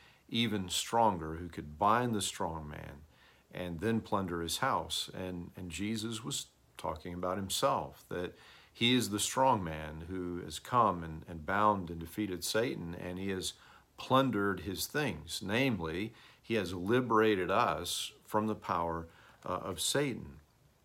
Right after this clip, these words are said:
He has won the victory, uh, over him, and, and we are the plunder, right?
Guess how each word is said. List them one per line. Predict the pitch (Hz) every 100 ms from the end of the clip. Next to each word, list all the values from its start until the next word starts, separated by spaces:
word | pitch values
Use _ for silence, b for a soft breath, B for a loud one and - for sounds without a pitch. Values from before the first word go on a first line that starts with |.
| _ _ _ _ _ -
He | 110 101
has | 110 87
won | 98 95
the | 92
victory, | 85 92 - 82 80 82 -
uh, | 85 82
over | 113 110 90
him, | 80 82 85 85 B B B B
and, | 95 95 90 -
and | 98 98
we | 110 180
are | 160 82 69 76 78 -
the | 92
plunder, | - 104 90 78 78 - -
right? | 90 101 127